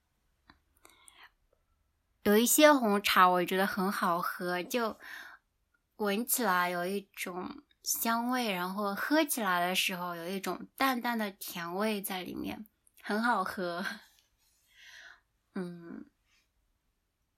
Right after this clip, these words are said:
我的家乡离福建很近，然后在福建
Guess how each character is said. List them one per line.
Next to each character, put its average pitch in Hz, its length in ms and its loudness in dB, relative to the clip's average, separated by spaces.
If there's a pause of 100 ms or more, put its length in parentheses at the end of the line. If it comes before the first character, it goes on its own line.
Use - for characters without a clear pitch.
(960)
我 196 260 -6
的 185 160 -10
家 269 380 2
乡 320 340 4
离 208 140 2
福 180 280 -4
建 233 320 4
很 190 240 -4 (120)
近， 196 360 -2 (440)
然 196 120 -4
后 220 280 0
在 277 200 4
福 185 280 0
建 202 680 -2